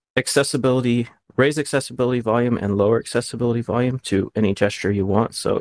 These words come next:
if you're one of those people that is annoyed that you now have to hold one finger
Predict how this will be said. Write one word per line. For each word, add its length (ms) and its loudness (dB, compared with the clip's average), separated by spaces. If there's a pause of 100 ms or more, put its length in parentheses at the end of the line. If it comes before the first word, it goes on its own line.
if 180 -2
you're 120 0
one 120 2
of 60 2
those 140 -2
people 320 0
that 200 -2 (480)
is 180 2
annoyed 540 2 (600)
that 180 2
you 220 0
now 220 2
have 240 -2
to 160 0
hold 200 4
one 200 2
finger 400 0